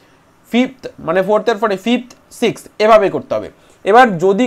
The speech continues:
কোনোটা মিসিং থাকে তাহলে সেটাকে বাদ দিয়ে আমাদের কিন্তু করতে হয়,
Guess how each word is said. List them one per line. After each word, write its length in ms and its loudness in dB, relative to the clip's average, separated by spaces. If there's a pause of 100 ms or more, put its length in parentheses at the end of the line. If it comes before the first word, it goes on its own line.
কোনোটা 260 2
মিসিং 400 -2
থাকে 240 2
তাহলে 260 4
সেটাকে 300 0
বাদ 320 4
দিয়ে 140 0
আমাদের 300 -2
কিন্তু 280 -6
করতে 300 -2
হয়, 160 -2